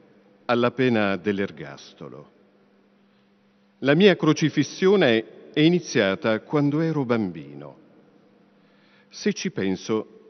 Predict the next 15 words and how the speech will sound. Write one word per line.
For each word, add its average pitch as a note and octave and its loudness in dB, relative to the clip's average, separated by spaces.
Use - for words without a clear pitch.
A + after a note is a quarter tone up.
mi E3 0
rivedo B2 0
rannicchiato C#3 2
sul A#2+ -4
pulmino B2+ -2
che C#3 0
mi B2+ 4
portava A#2+ -4
a - -8
scuola, D2+ -16
emarginato F3+ 2
per C#3+ -6
la C#3 -4
mia C#3 0
balbuzie, A2+ -8